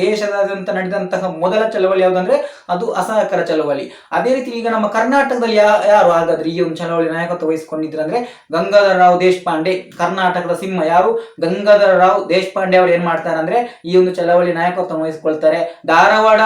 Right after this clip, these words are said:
ಮತ್ತು ಬೆಳಗಾವಿಯಲ್ಲಿ ಈ ಒಂದು ಚಳವಳಿ ನಡೆಸ್ತಾರೆ. ಗಂಗಾಧರ ರಾವ್ ದೇಶಪಾಂಡೆ ಕರ್ನಾಟಕದಲ್ಲಿ ನಡೆದಂತಹ ಅಸಹಕಾರ ಚಳವಳಿ ನಾಯಕ ಏನ್ ಮಾಡ್ತಾರೆ ಅಂದ್ರೆ ಇಡೀ ನಮ್ಮ ಭಾರತ ದೇಶದಲ್ಲಿ ಈ ಒಂದು ಚಳವಳಿ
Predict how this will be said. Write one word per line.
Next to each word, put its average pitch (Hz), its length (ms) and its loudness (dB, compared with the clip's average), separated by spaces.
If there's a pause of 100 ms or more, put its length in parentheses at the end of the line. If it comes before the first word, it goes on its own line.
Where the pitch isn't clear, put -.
ಮತ್ತು 196 200 -2
ಬೆಳಗಾವಿಯಲ್ಲಿ 202 800 0
ಈ 175 100 -4
ಒಂದು 175 160 -2
ಚಳವಳಿ 156 360 0
ನಡೆಸ್ತಾರೆ. 208 640 -4 (340)
ಗಂಗಾಧರ 185 320 0
ರಾವ್ 185 180 4
ದೇಶಪಾಂಡೆ 180 360 -4
ಕರ್ನಾಟಕದಲ್ಲಿ 180 580 -2
ನಡೆದಂತಹ 180 720 -4
ಅಸಹಕಾರ 185 300 -2
ಚಳವಳಿ 165 380 -2
ನಾಯಕ 175 320 0 (460)
ಏನ್ 175 160 -2
ಮಾಡ್ತಾರೆ 170 340 0
ಅಂದ್ರೆ 208 540 -6
ಇಡೀ 175 440 -6
ನಮ್ಮ 185 180 0
ಭಾರತ 180 420 2
ದೇಶದಲ್ಲಿ 180 600 -2
ಈ 180 360 -4
ಒಂದು 170 120 0
ಚಳವಳಿ 170 560 0